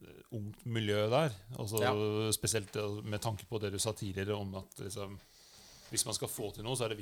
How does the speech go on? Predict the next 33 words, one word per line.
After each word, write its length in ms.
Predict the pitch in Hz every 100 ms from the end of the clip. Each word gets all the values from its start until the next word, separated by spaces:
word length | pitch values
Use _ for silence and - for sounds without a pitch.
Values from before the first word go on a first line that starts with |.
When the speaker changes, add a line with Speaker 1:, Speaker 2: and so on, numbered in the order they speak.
| -
Speaker 1:
viktig 240 | - 107
å 320 | 104 101 98 95 - - - - - - -
kunne 200 | 104 98 -
på 80 |
en 60 | 101
måte 720 | 98 - 101 98 98 101 101
vise 320 | 113 110 - -
til 140 | 120
hvor 120 | 113
mange 200 | 110 104
det 100 | 110
er 80 | 101
som 120 | 117
sykler 440 | 107 107 - - 104
og 260 | 101 104 107
Speaker 2:
Ja. 120 | 90 - _ - 117 104
Speaker 1:
så, 140 | - -
sånne 160 | 113 101
ting. 100 | 123 - -
Speaker 2:
Så 120 | 147
det, 220 | 143 147
det 100 | 135
er 160 | 143 139
viktig 220 | - 123
for 200 | 101 107
folk 60 | 104
å 220 | 113 104
melde 340 | 120 131 147 123
deg 120 | 110
inn 60 | 113
i 40 |
en 60 | 104
sykkelklubb. 560 | - 135 139 143 151